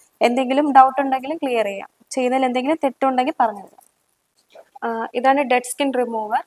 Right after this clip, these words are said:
ഇതിൽ ഹാർഡ് സൈഡും വരുന്നുണ്ട്, സോഫ്റ്റ് സൈഡും വരുന്നുണ്ട്. അപ്പോ, ആ, ഇതിൽ ഏറ്റവും പെഡിക്യൂറിൽ ചെയ്യ-, ചെയ്യുന്നതിൽ ഏറ്റവും പ്രയോജനമാവുന്നത് ഈ ഡെഡ് സ്കിൻ റിമൂവർ യൂസ് ചെയ്ത് ഇവിടെ ഉപ്പൂറ്റി നന്നായിട്ട് സ്ക്രബ് ചെയ്ത് വിടുമ്പോഴാണ്.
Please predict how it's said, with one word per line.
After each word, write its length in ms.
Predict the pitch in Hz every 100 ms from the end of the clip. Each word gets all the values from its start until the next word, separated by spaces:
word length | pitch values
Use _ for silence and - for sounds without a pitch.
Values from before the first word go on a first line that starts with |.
| 254
ഇതിൽ 200 | 233 262
ഹാർഡ് 420 | 247 247 254 302
സൈഡും 380 | - 269 262 269
വരുന്നുണ്ട്, 440 | 240 240 240 240
സോഫ്റ്റ് 360 | 339 254 240 -
സൈഡും 280 | 247 233 240
വരുന്നുണ്ട്. 400 | 208 202 196 - - _ _ _ _
അപ്പോ, 220 | _ 269 277 285
ആ, 80 | 240 233 226
ഇതിൽ 200 | 220 254
ഏറ്റവും 340 | 247 247 294 285
പെഡിക്യൂറിൽ 460 | 262 240 - 269 285
ചെയ്യ-, 380 | 277 254 254 -
ചെയ്യുന്നതിൽ 420 | - 247 247 269 254
ഏറ്റവും 460 | 247 - 269 285
പ്രയോജനമാവുന്നത് 1000 | 294 233 240 254 277 277 254 247 254 269 311 _ _ -
ഈ 120 | 254
ഡെഡ് 220 | 240 233
സ്കിൻ 220 | - 277
റിമൂവർ 380 | 262 247 254 269
യൂസ് 260 | 254 233 -
ചെയ്ത് 220 | 240 233
ഇവിടെ 180 | 277 269
ഉപ്പൂറ്റി 600 | 254 - 269 269 285 359 -
നന്നായിട്ട് 500 | 240 247 254 254 269
സ്ക്രബ് 400 | - 285 254 226
ചെയ്ത് 220 | 262 254
വിടുമ്പോഴാണ്. 480 | 240 220 214 208 190